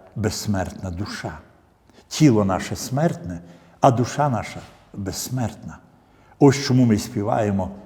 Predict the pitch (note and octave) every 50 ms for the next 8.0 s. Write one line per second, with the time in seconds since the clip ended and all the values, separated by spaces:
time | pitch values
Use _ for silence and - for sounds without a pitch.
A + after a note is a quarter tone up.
0 | - - - _ - _ _ _ _ _ _ _ _ _ _ - A2 G#2 G#2 G2+
1 | G2+ F#2+ F2 F#2 - - - - - - - - - - A2+ A2 A2 A2+ - G#2+
2 | G2 F#2+ F#2 F#2 F#2 F#2 - - B2+ C3+ B2 G#2 G#2+ G#2 F#2 - - - - -
3 | - - _ - - - G#2+ F#2 F#2 F2 - - - C#3+ C#3 B2 - - - -
4 | - - - - _ _ - G#2+ A2 A2 G#2+ G2 - - - G#2 A2 A#2 C3+ C3
5 | C3+ - D#3+ C#3 - - - C3+ A2+ G#2+ G#2 F#2 F2 F2+ F2 - - - - -
6 | - - _ _ _ _ - - - - B2 A#2+ A#2+ G#2+ F#2+ - - - - -
7 | - - - _ _ _ _ _ _ - G#2 G2+ F2 F#2+ F#2 F2+ E2 D#2+ - -